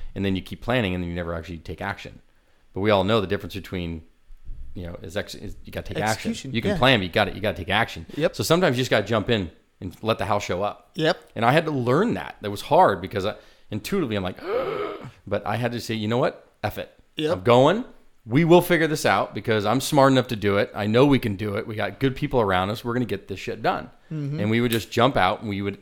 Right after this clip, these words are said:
Speaker 1: it would, it would turn out beautiful.
Speaker 2: Shoot.
Speaker 1: But
Speaker 2: Worry about the
Speaker 1: taking,
Speaker 2: ready aim stuff later.
Speaker 1: taking that risk was
Speaker 2: <laughs>
Speaker 1: scary as hell as
Speaker 2: Yeah.
Speaker 1: a C personality. So then that started to move me into kind of that C D,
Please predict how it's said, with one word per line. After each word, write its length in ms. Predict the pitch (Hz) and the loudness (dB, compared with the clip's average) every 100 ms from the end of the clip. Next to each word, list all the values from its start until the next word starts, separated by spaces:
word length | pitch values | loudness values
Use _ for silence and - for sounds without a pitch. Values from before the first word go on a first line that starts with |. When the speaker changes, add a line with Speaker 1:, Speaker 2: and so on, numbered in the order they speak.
| - | -8
Speaker 1:
it 80 | 98 | -8
would, 140 | 95 - - 110 | -8 -14 -14 -10
it 60 | |
would 100 | 104 - - - | -10 -12 -16 -8
turn 160 | 95 | -4
out 100 | 110 | -2
beautiful. 440 | 120 240 - 87 - - | -2 -2 -4 -10 -16 -16
Speaker 2:
Shoot. 340 | - 226 202 - - - | -2 0 0 -4 -8 2
Speaker 1:
But 80 | |
Speaker 2:
Worry 120 | 180 190 | 8 10
about 80 | 180 | 12
the 40 | |
Speaker 1:
taking, 140 | 180 160 | 10 10
Speaker 2:
ready 240 | 185 180 | 8 8
aim 120 | 180 | 4
stuff 220 | - 156 | 0 0
later. 160 | 151 165 | 6 6
Speaker 1:
taking 240 | 170 175 165 | 8 6 8
that 220 | 147 127 | 6 6
risk 400 | 131 147 175 - | 8 8 6 2
was 220 | 127 117 | 2 2
Speaker 2:
<laughs> 120 | 143 | 2
Speaker 1:
scary 480 | - 147 135 139 139 | 2 6 8 8 6
as 120 | 117 | 4
hell 460 | 107 185 123 73 57 - _ - | 4 4 4 2 -6 -16 _ -4
as 220 | 110 113 | 0 0
Speaker 2:
Yeah. 60 | 127 | 0
Speaker 1:
a 40 | |
C 240 | - 135 | -2 -4
personality. 720 | 120 120 104 110 151 139 95 92 | -2 -2 -2 0 2 2 0 -4
So 160 | 117 | -4
then 160 | 107 110 | -2 0
that 180 | 123 113 | 0 -2
started 260 | - 117 104 | -2 -2 -2
to 60 | |
move 640 | 101 110 117 113 117 135 135 | -6 -8 -6 -4 0 2 2
me 180 | 110 104 | 0 -2
into 320 | 104 - 101 | -4 -6 -6
kind 200 | 110 107 | -4 -2
of 60 | |
that 120 | 104 - | -4 -6
C 240 | - 113 | -4 -4
D, 400 | 104 107 156 - | 0 -2 -2 -8